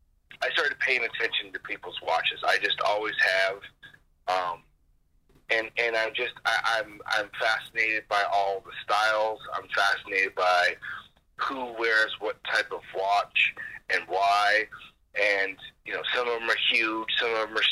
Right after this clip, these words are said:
small, some of 'em got diamonds on 'em, some of 'em are steel, some of 'em are, uh, leather. I mean, I, I think I, I'm, I've just always been fascinated with watches. And when I was in the league, I,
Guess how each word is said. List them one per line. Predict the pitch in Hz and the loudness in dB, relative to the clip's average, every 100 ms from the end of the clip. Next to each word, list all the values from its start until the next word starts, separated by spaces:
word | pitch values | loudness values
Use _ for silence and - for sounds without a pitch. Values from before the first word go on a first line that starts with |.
| - | 0
small, | 110 107 104 104 - | 2 2 2 0 -2
some | 117 | -4
of | 113 | -2
'em | |
got | 110 107 | -2 0
diamonds | 104 101 107 107 107 | 2 2 2 -2 -2
on | 104 107 | -4 -4
'em, | 104 | -8
some | 110 110 | -10 -10
of | 110 | -8
'em | 110 | -2
are | 101 - | -2 0
steel, | 104 107 104 104 - | -2 -2 -2 -4 -6
some | 113 | -4
of | 110 104 | -4 -4
'em | 107 | -4
are, | 107 104 - - - - - | 0 0 0 -10 -14 -8 -6
uh, | 98 | -2
leather. | 104 120 117 113 | 0 0 2 2
I | 113 | 2
mean, | 117 113 - - - | 0 -4 -8 -10 -2
I, | 127 123 | 0 0
I | 135 | -2
think | 147 - - | -2 -8 -4
I, | - 120 131 | 0 2 2
I'm, | 127 123 120 _ - | 0 -2 -12 _ -6
I've | 123 | -4
just | 117 117 - | -6 -10 -2
always | 120 117 147 143 | -2 -2 -6 -4
been | 131 131 - | -6 -6 -2
fascinated | 92 - - 95 95 101 | 0 0 -4 -8 -6 -4
with | 113 123 | -6 -4
watches. | 139 156 - 107 76 - - 101 | -2 0 0 -2 -2 -8 0 2
And | 101 101 98 - - - - _ _ _ - | 2 -2 -8 -12 -12 -12 -14 _ _ _ -4
when | 117 131 | 0 0
I | |
was | 139 131 127 | 0 -4 -6
in | |
the | 120 | -6
league, | 110 131 127 117 | -4 -2 0 0
I, | 107 | 0